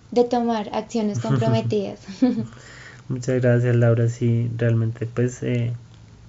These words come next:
Speaker 2: está chévere esta modalidad de ponlo en práctica. Quién sabe si <laughs>
Speaker 1: Sí, la debimos haber probado antes. <laughs>
Speaker 2: La debimos haber probado antes, pero nada, eh, pues muchas gracias. Siempre, siempre el aprendizaje es mutuo, realmente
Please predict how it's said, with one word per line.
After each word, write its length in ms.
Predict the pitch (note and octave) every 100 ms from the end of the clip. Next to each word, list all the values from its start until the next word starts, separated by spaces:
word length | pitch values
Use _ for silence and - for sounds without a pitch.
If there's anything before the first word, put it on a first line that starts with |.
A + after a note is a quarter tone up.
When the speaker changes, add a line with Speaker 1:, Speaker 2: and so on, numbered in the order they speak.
| - -
Speaker 2:
está 300 | B2 A#2+ A#2
chévere 320 | B2+ B2 B2
esta 180 | A#2+ B2
modalidad 540 | B2+ C3 C3+ C3 B2
de 60 | A#2
ponlo 260 | A#2 B2
en 80 | B2
práctica. 680 | A#2+ C3 C3+ E3 - D#3 D3
Quién 220 | C#3+ C3 B2
sabe 300 | C3 B2+ B2+
si 520 | - C#3 C3+ C#3+ D3 C#4 C4 -
<laughs> 320 | - D4+ C4+
Speaker 1:
Sí, 160 | A#3 A3
la 120 | A3
debimos 280 | A3+ A3 A3
haber 160 | B3
probado 240 | - A3+ A3+
antes. 380 | A3 G#3+ B3 -
<laughs> 0 |
Speaker 2:
La 480 | E4 - - D#4+ C3
debimos 220 | B2 C3+
haber 180 | C#3+ C3
probado 340 | C3+ B2+ B2+
antes, 360 | C3 C3+ D#3 D3
pero 220 | D3 C3
nada, 480 | B2 B2 A#2+ A#2 A#2+
eh, 640 | B2 B2 A#2+ A#2+ A#2 A2+ A2
pues 300 | B2 A#2+ A#2
muchas 280 | B2 A#2+ B2+
gracias. 500 | B2+ C#3 C#3+ C#3+ D3+
Siempre, 480 | D3 C#3 B2+ C#3 C#3
siempre 300 | C3 C3 C3
el 80 | C3
aprendizaje 680 | C3 C3+ C#3 C#3 C#3 B2+ B2
es 80 |
mutuo, 420 | A#2+ C3 C3+ C#3+ C#3+
realmente 800 | C3+ B2 A#2+ A#2 A#2 A#2+ A#2+